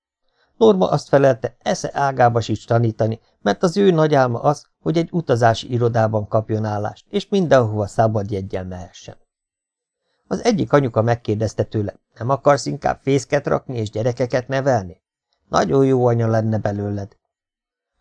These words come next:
Norma erre rossz választ adott, mire a szülők megint rákezdték a morgást. Nem szeretnék gyerekeket,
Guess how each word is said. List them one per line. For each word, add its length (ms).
Norma 440
erre 240
rossz 260
választ 400
adott, 460
mire 220
a 60
szülők 420
megint 380
rákezdték 640
a 60
morgást. 640
Nem 140
szeretnék 540
gyerekeket, 640